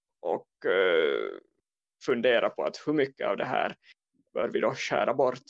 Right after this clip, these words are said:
för att få det här att bli någon förståelig berättelse.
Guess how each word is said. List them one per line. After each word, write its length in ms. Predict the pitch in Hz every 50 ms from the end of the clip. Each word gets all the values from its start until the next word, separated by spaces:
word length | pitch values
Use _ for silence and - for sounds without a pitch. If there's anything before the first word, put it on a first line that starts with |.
| - -
för 140 | - - -
att 140 | 120 - _ - - _ _ _ _ _ _ _ _ _ _ _ _ _ _ _ _ _ _ _ _ _ _ _ _ _ _ _ _ _ _
få 120 | - -
det 100 | - -
här 120 | - 135 -
att 140 | - - -
bli 200 | - - - -
någon 260 | - - - - 139 - _ _ _ _ _ _
förståelig 720 | - 143 135 - - 143 131 50 50 - - - - - _ _ _ _ _ _ _ _ _ _ _ _ _ _ _ _ _ _ _ _ _ _ _ _ _ _
berättelse. 720 | - - - - - _ _ - - - - - -